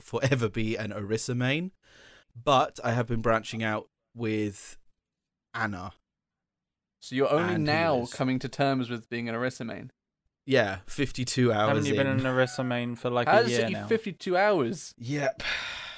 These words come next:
Speaker 1: It's gone up, and Reinhardt is now over a day. He's at twenty-five. I'm very much a tank support player.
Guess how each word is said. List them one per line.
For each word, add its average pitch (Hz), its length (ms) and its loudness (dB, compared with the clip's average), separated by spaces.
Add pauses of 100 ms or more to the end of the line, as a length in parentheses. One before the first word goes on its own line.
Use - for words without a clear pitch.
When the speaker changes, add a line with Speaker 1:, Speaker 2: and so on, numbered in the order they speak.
(420)
Speaker 1:
It's - 80 -20
gone 120 160 -2
up, - 280 -2
and 120 140 -2
Reinhardt 120 460 4
is 113 100 -4
now 113 220 2
over 110 180 2
a 101 80 -2
day. 104 180 -2
He's 104 200 -6
at - 80 -16
twenty-five. 98 580 -6
I'm 113 160 -2
very 151 220 6
much 156 320 -2
a 117 300 2
tank 117 340 -2
support 110 480 0
player. 117 420 2